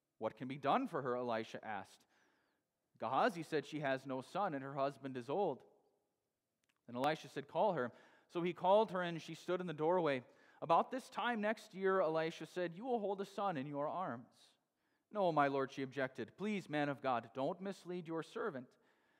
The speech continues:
But the woman became pregnant, and the next year, about that same time, she gave birth to a son,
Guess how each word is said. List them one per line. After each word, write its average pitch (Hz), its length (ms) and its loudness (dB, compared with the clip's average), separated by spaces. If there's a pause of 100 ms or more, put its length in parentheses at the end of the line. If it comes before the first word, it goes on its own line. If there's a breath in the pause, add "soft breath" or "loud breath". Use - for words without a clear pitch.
(560 soft breath)
But 160 100 -10
the 170 80 -4
woman 180 220 0
became 185 360 -4
pregnant, 180 460 0
and 165 100 -8
the 147 60 -2
next 165 360 -2
year, 180 120 -2
about 180 300 4
that 170 200 0
same 180 280 -6
time, 170 260 -2
she 156 160 -10
gave 147 240 -4
birth 160 280 -4
to 185 100 -8
a 180 40 -4
son, 143 440 -2